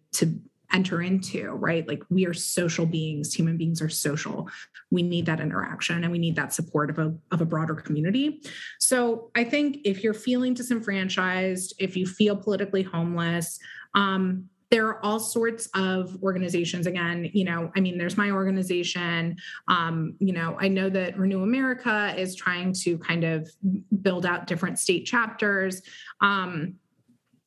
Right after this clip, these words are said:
there are also kind of, like, nonpartisan groups that are focused on either candidate training or support or different, um, that are, like, different issue areas that, that if you are particularly passionate about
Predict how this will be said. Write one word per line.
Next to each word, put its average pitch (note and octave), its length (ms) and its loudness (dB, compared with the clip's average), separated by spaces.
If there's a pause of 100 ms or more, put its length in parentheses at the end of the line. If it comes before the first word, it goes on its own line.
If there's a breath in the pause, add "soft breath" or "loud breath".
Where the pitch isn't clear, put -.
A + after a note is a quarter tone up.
(120)
there A#3+ 160 6
are G#3+ 80 0
also G#3+ 320 0
kind A3 180 -2
of, G#3 60 -2
like, F#3 160 0
nonpartisan F#3+ 880 0
groups F#3+ 480 0
that F3+ 100 0
are F3 100 2
focused E3+ 440 -2
on F3 100 2
either E3 180 0
candidate E3 440 0
training A#3+ 420 2
or F#3 80 0
support G3 720 0
or F#3+ 100 2
different, G3+ 640 0 (120)
um, E3 540 0 (280)
that G3 260 4
are, F#3 80 2
like, F3+ 280 -4
different G3 340 2
issue D#3+ 300 0
areas B2+ 560 -4
that, E3 160 4 (200)
that E3 140 4
if E3+ 160 0
you E3+ 120 4
are D#3 300 2
particularly F#3 460 2
passionate D#3+ 400 0
about D#3 380 -2